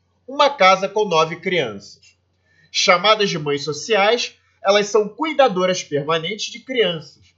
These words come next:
que foram destituídas de seu, seus lares por causa de maus tratos, abuso ou falta de cuidados.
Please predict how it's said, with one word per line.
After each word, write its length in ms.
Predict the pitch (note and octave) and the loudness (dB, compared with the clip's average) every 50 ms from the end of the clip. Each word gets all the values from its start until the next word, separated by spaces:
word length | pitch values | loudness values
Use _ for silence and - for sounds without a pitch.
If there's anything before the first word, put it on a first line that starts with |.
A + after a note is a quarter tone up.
| _ _ _ _ _ _ _ | _ _ _ _ _ _ _
que 120 | - F#3+ | -6 -6
foram 340 | - - F3 E3+ E3 E3 D#3+ | -2 0 2 2 2 2 2
destituídas 680 | E3+ B3 D#4 B3+ - - C4 C4+ - G#3+ G#3 F3+ F#3+ F#3 | 2 2 2 0 -2 -4 -6 -6 -6 -4 -2 -2 -2 -4
de 100 | F3 E3 | -4 -6
seu, 520 | - - B3 A#3 A3+ G#3+ G3 - - - - - | -4 0 2 2 2 2 0 -4 -10 -16 -20 -20
seus 260 | - - G3+ G#3+ G#3+ G#3 | -10 -4 -4 -4 -2 0
lares 580 | G3 F#3 F#3 F#3+ G3 G3+ G#3+ G#3 - - _ _ _ _ _ _ _ _ | 0 2 2 2 0 -2 -6 -12 -16 -20 _ _ _ _ _ _ _ _
por 220 | - C4 A#3+ - - | -2 -2 -2 0 2
causa 300 | - G3+ G3+ G#3 G3+ G3+ | 4 4 4 6 4 2
de 100 | F#3 A3 | 0 0
maus 360 | G3+ G3+ G#3+ A3 A3 - - | 0 0 0 0 0 -2 -2
tratos, 480 | - E3+ D#3 D3 C3+ - - - - _ | 0 2 2 2 0 -2 -6 -14 -16 _
abuso 560 | - E3+ F#3 E3+ D#3 D#3+ F3 F3+ F3+ F#3+ - - | -2 -2 -2 -2 -4 -6 -8 -8 -8 -10 -10 -4
ou 140 | - G#3 G#3+ | -2 -2 -2
falta 420 | G3+ - - E3 D3 D3 D3 E3 D#3 | -2 -2 -2 -2 -2 -2 -2 -6 -8
de 100 | D3 D#3 | -10 -12
cuidados. 840 | - - G3 G3+ D#3+ B2+ G2+ F#2+ F#2 - _ _ - - - _ | -10 -10 -10 -10 -10 -10 -12 -14 -16 -20 _ _ -20 -20 -20 _